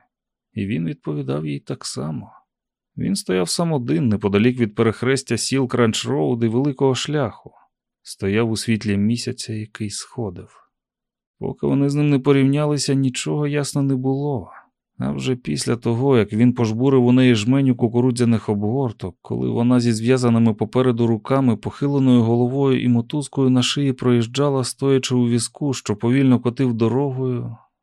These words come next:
вона все збагнула. «Чар'ю трі!» мало не з насолодою викрикнув він слова древнього народу,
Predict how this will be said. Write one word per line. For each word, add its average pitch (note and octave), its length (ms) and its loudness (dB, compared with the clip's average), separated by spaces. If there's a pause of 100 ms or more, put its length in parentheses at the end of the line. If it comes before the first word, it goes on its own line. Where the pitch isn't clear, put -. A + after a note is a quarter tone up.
(140)
вона F#2+ 500 -4
все A#2 360 -10
збагнула. G#2+ 880 -8 (1040)
«Чар'ю B2 480 4
трі!» C3+ 480 -2 (520)
мало A#2 400 -4
не A#2 140 0
з A2 80 -4
насолодою A2+ 760 0
викрикнув G#2+ 580 0
він A#2 140 4
слова A2 420 2
древнього A2+ 560 2
народу, A2+ 600 -2